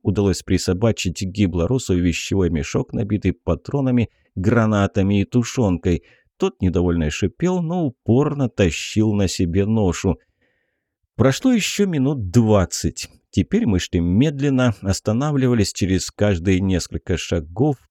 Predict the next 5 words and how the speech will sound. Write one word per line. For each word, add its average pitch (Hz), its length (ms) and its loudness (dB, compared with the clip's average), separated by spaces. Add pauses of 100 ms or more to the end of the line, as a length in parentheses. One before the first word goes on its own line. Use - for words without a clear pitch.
прислушивались. 104 1040 -2 (340)
Архиупырь-корсар 92 1300 0
по-прежнему 101 760 0
вёл 90 280 2
себя 78 280 -4